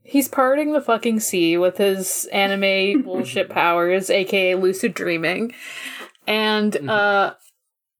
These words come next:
Speaker 1: Ru-, Rulian and Goromon, who had just been, like, kinda swimming at the top and trying to swim away, like, at first they kinda freak out 'cause, like, oh, the water underneath them is raising above them. Uh,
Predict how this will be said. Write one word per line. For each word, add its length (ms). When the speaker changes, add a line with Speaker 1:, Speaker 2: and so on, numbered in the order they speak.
Speaker 1:
Ru-, 460
Rulian 540
and 140
Goromon, 560
who 100
had 160
just 220
been, 160
like, 180
kinda 240
swimming 500
at 140
the 80
top 420
and 140
trying 280
to 40
swim 320
away, 480
like, 320
at 200
first 440
they 160
kinda 400
freak 380
out 320
'cause, 180
like, 360
oh, 220
the 100
water 400
underneath 540
them 200
is 280
raising 500
above 540
them. 500
Uh, 400